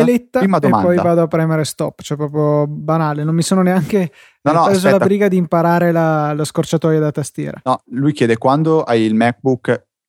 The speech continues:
Speaker 2: chiuso, che non hai, cioè vai, vai a cliccare nella menu bar, la meletta?"
Speaker 1: Sì, sì, proprio in maniera grezzissima, non ho, non so neanche qual è lo, lo shortcut, che so esserci, ma
Speaker 2: Allora,
Speaker 1: non
Speaker 2: è Command Option Eject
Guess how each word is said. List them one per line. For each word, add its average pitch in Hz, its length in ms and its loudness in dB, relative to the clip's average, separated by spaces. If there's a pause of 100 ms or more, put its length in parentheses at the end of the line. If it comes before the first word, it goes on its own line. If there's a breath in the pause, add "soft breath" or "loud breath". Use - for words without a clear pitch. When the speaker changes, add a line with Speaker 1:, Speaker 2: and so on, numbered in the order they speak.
Speaker 2:
chiuso, 107 640 -2
che 117 240 -2
non 113 220 0
hai, 110 640 -2 (640)
cioè 113 160 -2
vai, 127 160 2
vai 135 160 0
a 131 60 -2
cliccare 135 340 0
nella 123 200 2
menu 120 200 2
bar, 110 500 0
la 110 120 -2
meletta?" 95 560 -2
Speaker 1:
Sì, - 220 2
sì, 214 140 0
proprio 160 680 0
in 147 100 -4
maniera 156 480 0
grezzissima, 147 920 -6
non 143 160 -4
ho, 147 60 -2
non 151 160 0
so - 120 -2
neanche 175 320 0
qual 180 160 0
è 170 100 2
lo, 170 300 0
lo 160 140 0
shortcut, 185 520 -2
che 160 220 -6
so 156 320 -6
esserci, 156 540 -4
ma 151 100 -4
Speaker 2:
Allora, 120 280 2
Speaker 1:
non 135 120 0
Speaker 2:
è 95 220 -2
Command 175 400 0
Option 117 420 -2
Eject 113 560 -2